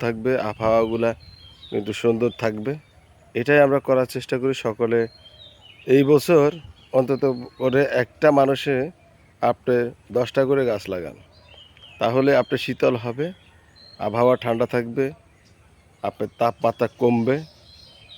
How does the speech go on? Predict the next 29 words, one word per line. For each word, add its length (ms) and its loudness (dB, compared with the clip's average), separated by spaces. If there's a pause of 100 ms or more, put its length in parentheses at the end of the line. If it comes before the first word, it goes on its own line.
(560)
আর 100 0 (100)
যতই 400 4
আপনি 160 0 (120)
পানি 160 2 (100)
ছিটান 320 0
না 120 2
কেন 140 -2 (1040)
শহরের 500 0 (140)
অলিগলিতে 540 -2 (120)
মেশিন 240 -4 (120)
দিয়ে, 160 -6 (580)
কোনো 160 0 (100)
লাভ 200 -8
হবে 240 -14
না। 60 -20 (920)
কিন্তু 300 0 (1160)
লাভ 200 2
হবে 140 4 (100)
কোনটাতে? 320 0 (100)
আপনি 120 -6 (100)
যখন 160 -2 (120)
গাছ 120 -2 (120)
লাগাবেন 280 -4 (520)
তখন 220 0 (120)
কিন্তু 200 -6 (100)
লাভ 180 -6
হবে। 200 -14 (540)
তো 140 -8
আমরা 120 0